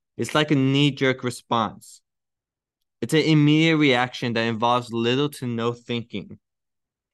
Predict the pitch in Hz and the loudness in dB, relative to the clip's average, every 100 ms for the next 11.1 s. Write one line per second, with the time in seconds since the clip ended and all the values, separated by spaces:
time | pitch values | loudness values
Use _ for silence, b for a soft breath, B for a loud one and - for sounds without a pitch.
0 | _ 120 120 151 131 123 127 135 123 104 | _ -4 0 0 2 0 0 0 -2 -2
1 | 104 - 127 131 143 151 - 92 - _ | -2 -2 2 2 2 -2 -10 -16 -18 _
2 | _ _ _ _ _ _ _ _ - 147 | _ _ _ _ _ _ _ _ -8 0
3 | 160 175 190 185 135 139 143 135 - 117 | 2 2 0 0 2 2 0 -4 -4 -2
4 | 123 - - 123 127 - 110 104 - 104 | -2 -6 -10 -6 -6 -4 -2 -2 -4 -6
5 | 95 - - 110 - 147 92 - _ _ | -8 -10 -10 -6 0 2 2 -2 _ _
6 | _ _ - 131 156 151 156 147 127 120 | _ _ -6 -4 -4 0 0 2 2 2
7 | 117 - _ _ _ _ _ _ _ 110 | 0 -6 _ _ _ _ _ _ _ -4
8 | 117 113 - - 143 151 147 127 117 - | -2 -2 -6 -2 2 2 0 -6 -6 -8
9 | - 98 98 - 107 101 - 110 - 117 | -6 -4 -4 -4 -4 -4 -6 -8 -2 -2
10 | 110 113 110 110 117 - 104 92 - - | -2 -2 0 2 0 -4 -10 -10 -14 -16
11 | - | -18